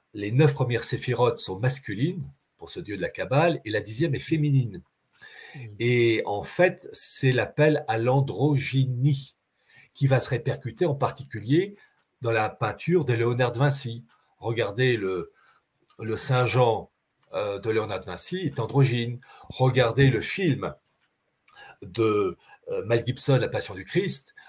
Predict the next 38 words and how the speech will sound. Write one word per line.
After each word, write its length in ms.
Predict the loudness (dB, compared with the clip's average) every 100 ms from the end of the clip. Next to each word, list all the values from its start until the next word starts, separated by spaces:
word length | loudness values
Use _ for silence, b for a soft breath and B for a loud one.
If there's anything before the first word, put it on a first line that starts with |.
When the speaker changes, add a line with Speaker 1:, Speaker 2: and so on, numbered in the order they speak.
| -12
Speaker 1:
le, 360 | -8 -6 -6
le, 280 | -6 -6 -6
le 140 | -4
Satan 400 | 2 2 2 0
en 60 | -2
question, 400 | -2 -2 0 0
il 80 | 0
est 140 | 0
androgyne. 580 | -2 2 4 6 4 2
Et 80 | -6
croyez-moi, 640 | -8 -8 -2 2 2 2 B B B
euh, 260 | -8 -4 -2
la 120 | -4
partie 260 | -4 -6 -6
d'en 100 | -4
face, 300 | -2 -2 0
euh, 220 | -2 -2
eux, 100 | 0
ils 160 | 0 0
ont 60 | -4
pigé, 420 | -2 -2 0 -2
hein, 200 | -2 -4
le, 320 | -6 -4 -6 B B B -10
le, 160 | -6 -4
le 120 | -2
petit 280 | -4 -4 -6
clin 220 | -4 4
d'œil. 360 | 8 8 6
Bon, 240 | 6 6 6 -4 B B B B B
en 120 | -14
tout 80 | 0
cas 120 | 2
pour 140 | 4 0
le 60 |
film 220 | 2 2
de 180 | 2 2
Mel 200 | 2 0
Gibson. 380 | 2 0 0 -4